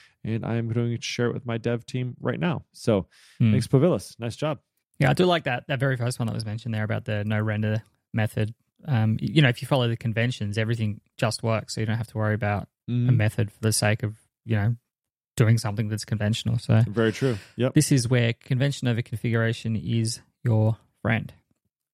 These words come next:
Speaker 2: Uh, another, another post here we've got, I think this one's also from Pavilis, if I am not mistaken. This one goes into, um, learning how to start testing in Laravel with simple examples using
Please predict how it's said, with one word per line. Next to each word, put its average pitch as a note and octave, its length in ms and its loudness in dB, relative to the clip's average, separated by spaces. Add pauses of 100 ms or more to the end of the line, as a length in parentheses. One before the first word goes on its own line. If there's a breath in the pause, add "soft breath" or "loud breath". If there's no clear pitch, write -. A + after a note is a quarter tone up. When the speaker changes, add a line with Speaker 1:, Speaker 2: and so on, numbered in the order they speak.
(140)
Speaker 2:
Uh, A#2 320 4
another, D#3 640 2
another D#3+ 340 0
post A2+ 380 -4
here A2+ 140 -4
we've A2 140 -6
got, A2 200 -2
I A#2 60 -4
think F3+ 160 -8
this - 100 -8
one's F#3 160 -2
also C3 260 0
from A2 240 0
Pavilis, G#2 600 -4
if - 260 -8
I A2+ 240 2
am A2 280 2
not A2+ 280 2
mistaken. A2 800 0
This C#3 160 0
one E3 160 2
goes A2+ 340 2
into, A2 640 0 (440 loud breath)
um, A2 340 0
learning C#3 400 0
how C#3 140 2
to A2+ 80 -2
start A#2+ 380 -2
testing B2+ 380 -4
in D3 180 2
Laravel C3+ 480 0 (320)
with A2+ 120 -4
simple G#3+ 300 -4
examples C3+ 560 -4
using A#2 400 2